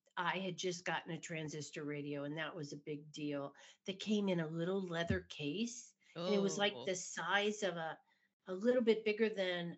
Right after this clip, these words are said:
Speaker 1: a, a, a
Speaker 2: A Walkman?
Speaker 1: cigarettes, you know, a package of cigarettes. So, um,
Speaker 2: Oh.
Speaker 1: yeah, it was nice.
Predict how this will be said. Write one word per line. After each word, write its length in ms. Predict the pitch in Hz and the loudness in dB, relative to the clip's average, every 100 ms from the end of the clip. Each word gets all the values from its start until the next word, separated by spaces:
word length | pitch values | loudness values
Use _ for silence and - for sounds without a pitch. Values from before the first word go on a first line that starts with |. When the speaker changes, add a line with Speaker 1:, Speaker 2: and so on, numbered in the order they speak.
| - | -4
Speaker 1:
a, 240 | 165 151 - _ _ - | -4 -4 -10 _ _ -8
a, 800 | 165 139 - _ _ _ - 175 156 | -6 -6 -8 _ _ _ -6 -4 -2
a 40 | |
Speaker 2:
A 40 | 180 | -2
Walkman? 500 | 165 190 220 277 392 466 - - - | 4 4 4 0 0 0 -4 -16 -20
Speaker 1:
cigarettes, 1080 | - 214 202 202 190 202 233 - - - - - - | 0 0 2 2 4 4 2 -4 -18 -20 -18 -18 -6
you 120 | 196 | -4
know, 220 | 175 175 180 | -2 -2 -4
a 40 | 180 | -6
package 380 | 165 170 175 180 | -8 -8 -8 -10
of 80 | 160 | -12
cigarettes. 600 | - 196 202 196 202 - _ _ _ - _ | -12 -8 -2 0 0 -6 _ _ _ -20 _
So, 360 | - 220 208 208 | 2 4 6 4
um, 220 | 214 185 | 0 0
Speaker 2:
Oh. 540 | 254 392 254 147 147 139 _ _ | -2 -6 -10 -12 -14 -18 _ _
Speaker 1:
yeah, 220 | 254 202 | 4 4
it 60 | 240 | 4
was 160 | 247 240 | 2 4
nice. 340 | 254 196 - | 4 4 2